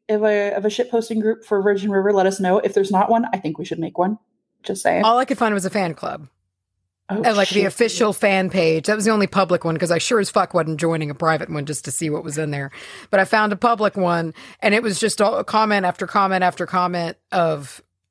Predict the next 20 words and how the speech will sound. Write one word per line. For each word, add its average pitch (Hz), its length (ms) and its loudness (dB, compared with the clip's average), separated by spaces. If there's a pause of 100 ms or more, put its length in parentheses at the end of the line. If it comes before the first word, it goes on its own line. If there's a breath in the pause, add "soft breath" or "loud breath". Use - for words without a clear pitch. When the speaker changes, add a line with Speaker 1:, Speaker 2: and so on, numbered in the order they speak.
(160)
Speaker 2:
and 247 140 2
maybe 330 240 2
they 277 140 2
delete 202 420 -2
all 190 240 4
bad 175 300 0
ones. 202 320 -2
That's 190 320 -2
the, 233 160 -2
that's 175 200 -12
what 220 80 0
I've 190 80 0
been 180 80 -2
hanging 180 260 -2
on 175 180 -2
to. 220 300 -4
Speaker 1:
Mm. 208 440 2
Speaker 2:
But, 208 240 0
like, 190 380 2
Speaker 1:
Mm. - 20 -8